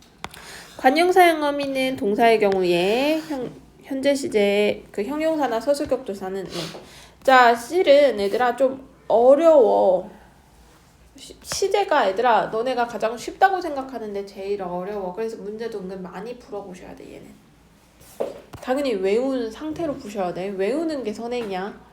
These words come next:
풀면서 외울 생각하지 마세요. 괜한 고생입니다. 알겠죠?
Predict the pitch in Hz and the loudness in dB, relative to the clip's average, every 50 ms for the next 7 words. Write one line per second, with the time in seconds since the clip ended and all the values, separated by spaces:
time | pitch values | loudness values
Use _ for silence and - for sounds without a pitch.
0 | _ _ _ - - 392 403 403 403 415 403 381 370 285 226 214 208 208 220 254 | _ _ _ 0 2 4 4 4 4 2 2 2 4 2 2 2 0 -2 -2 -4
1 | 254 240 226 220 - 226 214 - 190 180 185 180 196 190 185 190 208 208 - - | -6 -8 -8 -10 -10 -10 -10 -8 -10 -10 -10 -10 -10 -10 -10 -10 -12 -16 -12 -10
2 | 208 196 247 254 240 - - - 202 196 190 185 175 170 165 - - 202 - - | -8 -6 -6 -6 -8 -8 -10 -8 -8 -8 -6 -8 -10 -10 -10 -12 -12 -12 -14 -18
3 | - _ _ _ _ _ _ _ _ _ _ _ - - 208 208 214 214 - 208 | -20 _ _ _ _ _ _ _ _ _ _ _ -8 -4 -2 -2 -2 -2 0 -2
4 | 220 262 269 | -2 -2 -4